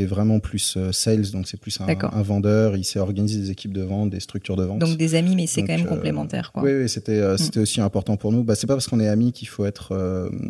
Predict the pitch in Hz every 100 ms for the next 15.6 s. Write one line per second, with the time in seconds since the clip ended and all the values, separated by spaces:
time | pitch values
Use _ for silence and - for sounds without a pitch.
0 | - - - - - - - - 110 104
1 | 113 113 104 95 92 - 98 104 - 107
2 | - 98 - 104 101 98 - 107 131 -
3 | - - - 107 104 104 113 110 113 120
4 | 117 113 110 110 107 104 104 101 - 123
5 | 120 - - 120 117 104 95 104 98 117
6 | 113 101 - 107 107 101 - - 107 101
7 | 117 131 - 92 107 - _ _ _ _
8 | - 113 - 117 110 123 120 104 95 101
9 | 113 113 107 104 - - - 101 98 101
10 | 98 101 98 - _ - - - - -
11 | - 170 170 202 - 226 240 240 185 180
12 | - 180 214 320 - 175 170 156 156 160
13 | 170 175 190 190 147 131 120 - - -
14 | - 233 208 151 147 - - - 131 117
15 | 151 160 160 185 262